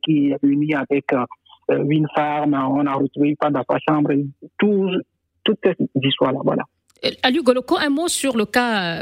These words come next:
Speaker 2: Kamou Malo. Pour l'instant, euh, Aliou Cissé reste bien à la tête, euh, des Lions de la Teranga.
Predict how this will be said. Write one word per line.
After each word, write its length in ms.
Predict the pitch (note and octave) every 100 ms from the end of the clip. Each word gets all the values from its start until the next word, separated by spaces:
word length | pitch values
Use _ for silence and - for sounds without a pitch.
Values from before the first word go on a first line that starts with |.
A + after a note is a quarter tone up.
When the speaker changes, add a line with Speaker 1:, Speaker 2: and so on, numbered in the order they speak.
| -
Speaker 2:
Kamou 380 | A3 G#3+ G#3+ G#3
Malo. 440 | G3 G3+ B3 C4+ - _ -
Pour 140 | B3
l'instant, 520 | G#3 - C#4+ C4+ F#3+ - - - - -
euh, 60 | -
Aliou 200 | - G#3+
Cissé 320 | A#3 G3+ - G#3+
reste 280 | A#3 - F#3
bien 220 | F3 F#3+
à 40 |
la 120 | D#3+ D#3
tête, 420 | G#3 E3+ - - _ D#3
euh, 140 | D3+
des 180 | D3+ E3
Lions 200 | E3+ F3
de 100 | D#3+
la 140 | D3
Teranga. 540 | C#3+ F#3 D#3+ E3+ F#3+